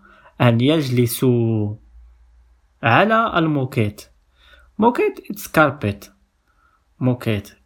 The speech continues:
It is not a Arabic word. موكيت. أن يجلسوا على الموكيت. But, آه، نقول بالعربية موكيت. أن يجلسوا على الموكيت.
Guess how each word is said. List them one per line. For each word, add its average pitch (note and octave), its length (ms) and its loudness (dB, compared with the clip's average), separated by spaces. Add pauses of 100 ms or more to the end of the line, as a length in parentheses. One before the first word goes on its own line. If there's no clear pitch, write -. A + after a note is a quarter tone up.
(100)
It - 160 -4
is C3 200 -2
not E3+ 220 -2
a B2+ 380 0
Arabic B2+ 500 0
word. G2+ 360 -6 (380)
موكيت. A2+ 520 -4 (760)
أن A2+ 100 0
يجلسوا D3+ 540 0
على B2 160 0
الموكيت. A#2 540 -4
But, B2+ 420 0 (360)
آه، B2 400 0
نقول D3 480 2
بالعربية C3 560 0
موكيت. G#2 480 -6
أن B2+ 140 -4
يجلسوا A#2+ 480 -2
على G2+ 140 -4
الموكيت. G2+ 440 -10